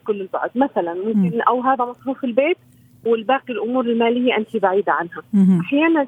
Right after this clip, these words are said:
Speaker 1: في نقطة كمان مهمة، كثير من ال-، الزواجات أو اختيار الزوجة بيكون أحيانًا متفاوت نسب الثقافة، نسب الوعي، نسب
Speaker 2: نعم.
Speaker 1: ال-، الإدراك. أحيانًا ممكن تكون الزوجة بسيطة ممكن تكون ربما هي يعني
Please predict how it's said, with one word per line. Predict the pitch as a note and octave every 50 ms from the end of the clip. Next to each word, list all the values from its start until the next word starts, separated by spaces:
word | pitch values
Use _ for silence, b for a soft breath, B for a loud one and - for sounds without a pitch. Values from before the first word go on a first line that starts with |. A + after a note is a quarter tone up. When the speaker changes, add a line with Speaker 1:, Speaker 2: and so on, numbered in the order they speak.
| - -
Speaker 1:
في | C4 B3
نقطة | B3+ D#4 - - C4 A#3
كمان | - C4+ C#4 C#4 C#4 C#4
مهمة، | B3+ A#3 A#3 A#3+ A#3+ A3+ F#3+
كثير | - - - D4 E4+ E4+ E4
من | C4+ A#3+ A3+ G#3+
ال-، | G3+ G3+ F#3+ F#3+ F#3+ F#3 F3+ F3+ E3+ F3 F3 F3 F3 E3+
الزواجات | F3 E3+ - G3 F#3 F3+ F#3 F#3 F#3 F#3+ A3+ B3 A3+ G3 G3 _ - F3+
أو | F#3 F3+
اختيار | - - - - - F#3+ G3+ A3+ A3 G#3
الزوجة | G3 - G#3 A3+ A#3+ A3+ - F3 E3+ b b b b b b b - -
بيكون | A3 - C4 C#4+ -
أحيانًا | - - - D4+ D#4+ D#4+
متفاوت | C#4 B3 - A#3 G#3+ - D4+ E4 F4 D#4+ C#4+ B3 - A#3
نسب | B3 - - A#3+ G3+
الثقافة، | G#3+ - - - - - E3+ F3 - - D#3 - _ _ - - _ _ - - _ _ _ G#3+
نسب | B3 B3 - C4+ G3 G#3
الوعي، | G3+ G3 G#3+ A#3 A#3 G3 F3+ E3 - - - - - - - -
نسب | A3 G3
Speaker 2:
نعم. | G3 F3+ E3+ -
Speaker 1:
ال-، | G#3 G3+ G#3 G3+ G3 G3 F#3+
الإدراك. | F#3+ F#3+ F#3 - G3 - - G#3 A3 A3+ A3 G3 - - -
أحيانًا | - - A#3 A#3+ A#3+
ممكن | A#3 - B3+ A3+
تكون | - - B3 A#3+ A3+
الزوجة | A3+ G3 A#3 A#3 A#3+ A3+ G#3+ G#3+
بسيطة | G3 G#3 - _ - A#3 A3+ - G#3+ G#3+ - _ _ - - - _ _ - -
ممكن | G3+ - - G#3+ -
تكون | _ - - G#3+ G#3 G3+ G#3
ربما | G#3+ A#3 G#3 G3+ G3+ G3+ G3+ G3
هي | G#3+ A3 G#3+
يعني | G#3 G3+ G3+ F#3+ F3+ G4 G4 G4